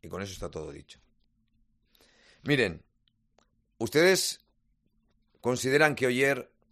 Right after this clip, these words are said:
bueno, ya se va, puede ser capitán de este equipo? No. ¿Óscar Gil,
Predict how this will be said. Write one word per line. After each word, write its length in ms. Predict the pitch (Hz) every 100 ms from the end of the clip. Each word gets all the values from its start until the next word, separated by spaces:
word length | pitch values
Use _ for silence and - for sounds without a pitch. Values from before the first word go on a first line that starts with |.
| -
bueno, 180 | 107 95
ya 100 | 90
se 140 | 90
va, 220 | 98 95
puede 180 | 120 113
ser 140 | 107
capitán 340 | 98 98 95 98
de 80 | 87
este 140 | 92
equipo? 320 | 87 - 87 - - _ _ _ _ _
No. 240 | - 73 - _ _ _ _ _ - _ _ _ _ _ -
¿Óscar 360 | 160 165 135
Gil, 360 | - 135 180 220